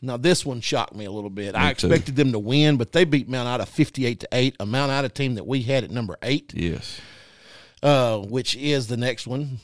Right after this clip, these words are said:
Speaker 1: They lost to Desark fifty-eight to eight. Then number nine, Junction City did not play. They were off.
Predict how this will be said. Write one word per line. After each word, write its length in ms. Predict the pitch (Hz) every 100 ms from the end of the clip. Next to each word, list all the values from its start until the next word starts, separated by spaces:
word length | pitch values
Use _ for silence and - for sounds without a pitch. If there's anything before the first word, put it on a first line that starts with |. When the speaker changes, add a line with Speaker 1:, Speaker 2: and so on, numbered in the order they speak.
| _
Speaker 1:
They 240 | - 113 113
lost 300 | 117 117 -
to 40 |
Desark 360 | 113 113 110 107
fifty-eight 260 | 110 117
to 60 | 92
eight. 220 | 117 131
Then 300 | 135 139 127
number 200 | 135 135
nine, 400 | 131 139 147 147
Junction 280 | 147 147 120
City 300 | - 156 151
did 260 | 123 147
not 280 | 135 139 -
play. 280 | - 143 143
They 160 | 135 139
were 160 | 135
off. 480 | 123 143 143 - -